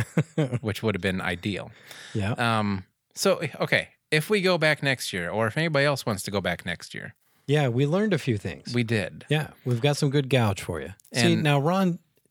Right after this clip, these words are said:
Speaker 1: doesn't know what gouge, like, maybe that's a military only thing, 'cause I,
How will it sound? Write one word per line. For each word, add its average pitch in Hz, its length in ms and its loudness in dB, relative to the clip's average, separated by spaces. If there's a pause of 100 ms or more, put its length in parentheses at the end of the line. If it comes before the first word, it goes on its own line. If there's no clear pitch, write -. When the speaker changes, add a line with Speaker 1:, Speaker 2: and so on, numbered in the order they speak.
Speaker 1:
doesn't 127 520 2
know 113 240 4
what 90 300 -4
gouge, 90 340 -4
like, 110 240 -4 (240)
maybe 170 200 4
that's 139 220 0
a 131 60 2
military 120 560 2
only 120 260 2
thing, 123 240 0
'cause 123 200 0
I, 123 200 2